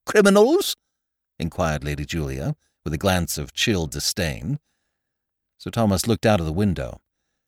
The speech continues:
At the moment, the sternest censor could have found nothing to cavil at in the movements of such of the house party as were in sight. Some were playing tennis, some clock golf, and others were smoking.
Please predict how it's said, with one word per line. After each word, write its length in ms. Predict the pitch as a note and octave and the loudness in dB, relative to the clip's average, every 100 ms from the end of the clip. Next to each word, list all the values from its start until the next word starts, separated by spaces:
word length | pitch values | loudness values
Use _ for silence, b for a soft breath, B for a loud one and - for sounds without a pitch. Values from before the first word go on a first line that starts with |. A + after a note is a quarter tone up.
| _ _ _ _ | _ _ _ _
At 80 | - | 0
the 60 | C3+ | 6
moment, 260 | A3+ D#3+ | 8 6
the 80 | A#2 | 4
sternest 580 | - - A#3+ G3 E3+ - | 0 4 6 6 4 2
censor 720 | - E3 D#3 - E2+ C#2 - _ _ - | 4 4 4 2 -2 -2 -14 _ _ -8
could 120 | G2+ | -6
have 100 | G#2 | 0
found 340 | C#3 C#3+ A2+ | 4 4 4
nothing 360 | D#3+ G#3+ A3+ F3+ | 2 2 2 0
to 100 | C#3+ | 0
cavil 540 | - - D3 F#2 C#2+ | -4 2 4 4 -2
at 320 | B1+ G1+ - - _ _ _ D2 | -4 -8 -18 -20 _ _ _ -4
in 60 | |
the 60 | D#2 | 0
movements 460 | G2 G2 F#2 E2 | 2 2 0 -2
of 100 | E2 | -2
such 260 | - G#2+ - | -2 0 -2
of 60 | D#2 | -4
the 100 | D2+ | 0
house 260 | A2 A2 | 2 2
party 400 | - F2+ C#2+ C#2+ | 0 -2 -2 -4
as 160 | C2+ C2 | -8 -6
were 160 | D#2+ D2+ | -6 -4
in 120 | C#2 | -4
sight. 440 | - F#2+ C2+ - _ _ _ _ _ _ - | -4 -4 -6 -10 _ _ _ _ _ _ -4
Some 240 | C3 G#2 | 0 2
were 100 | E2 | 0
playing 380 | - E2+ D#2 D#2 | -2 -2 -2 -2
tennis, 560 | C#3+ C3+ E2+ - - - | 4 4 4 -2 -6 -6
some 320 | - G2+ F#2 | -4 -2 -2
clock 380 | - D3 C3+ - | 2 2 2 -2
golf, 380 | D2+ C2+ F#2 - _ _ _ - | -6 -4 -6 -10 _ _ _ -2
and 100 | C3 | 4
others 320 | A2+ G2+ G#2+ | 6 4 0
were 80 | B2 | 0
smoking. 560 | - F#3 E3 - - | 2 4 2 0 -10